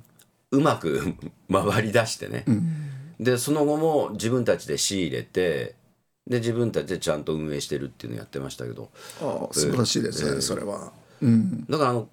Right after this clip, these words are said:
Speaker 1: 子供たちって意外とポテンシャルあるんじゃないかなと思ったんですけどね。
Speaker 2: うん。
Speaker 1: だからそういうようなことがね、なんかもっと大きい、あの、あ、まあ、ね、その場合には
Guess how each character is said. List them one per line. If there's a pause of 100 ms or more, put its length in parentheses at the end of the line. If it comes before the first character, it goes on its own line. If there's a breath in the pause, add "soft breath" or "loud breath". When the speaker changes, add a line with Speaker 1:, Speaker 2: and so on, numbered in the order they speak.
Speaker 1:
子
供
た
ち
っ
て
意
外
と
ポ
テ
ン
シ
ャ
ル
あ
る
ん
じ
ゃ
な
い
か
な
と
思
っ
た
ん
で
す
け
ど
ね。
Speaker 2:
う
ん。 (840)
Speaker 1:
だ
か
ら
そ
う
い
う
よ
う
な
こ
と
が
ね、
な
ん
か
も
っ
と
大
き
い、 (420)
あ
の、
あ、 (540)
ま
あ、
ね、
そ
の
場
合
に
は